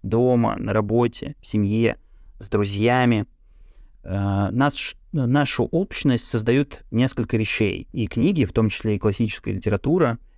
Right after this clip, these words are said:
это тот фон, на котором мы с вами существуем. Не просто фон, это почва, из которой мы растем, и это то, где мы берем примеры поведения, это то, к чему мы можем, э, отсылаться, да, давать какие-то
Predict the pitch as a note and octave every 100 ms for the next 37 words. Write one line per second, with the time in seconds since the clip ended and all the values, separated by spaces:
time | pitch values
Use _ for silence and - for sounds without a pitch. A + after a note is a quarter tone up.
0 | - A#2 G2 - A#2+ G#2+ - C3 C#3 D3+
1 | D#3+ A#2 G#2+ A2 A#2 A#2 G#2 - A2 -
2 | G#2 G#2 G#2 - - G#2+ G#2+ - A#2 G#2
3 | D#2+ F#2+ - E3 - A2+ - C3+ A2 F2+
4 | G2+ - A2 G2+ - - C#3 C3 - G2+
5 | - G2+ G#2+ G2 G2+ G2 - D#3 F#3 -
6 | - - - A2+ A2 G#2+ A2+ A2 C3+ B2
7 | A2 A2+ G#2+ A2+ A2+ G2+ A2 G#2+ A2 G#2+
8 | - G2 G#2 G2+ F#2 F2+ G#2 A#2+ A#2+ A2
9 | G#2+ G#2 G2+ - G2+ - - G#2+ - G2
10 | F#2+ G2 F#2+ F#2 - - - - G2+ F#2
11 | F#2 - - - G#2+ A2 C#3+ - B2 B2
12 | - - _ - G#2 G#2 G2 G2+ - F#2+
13 | - G2 - F#2+ F#2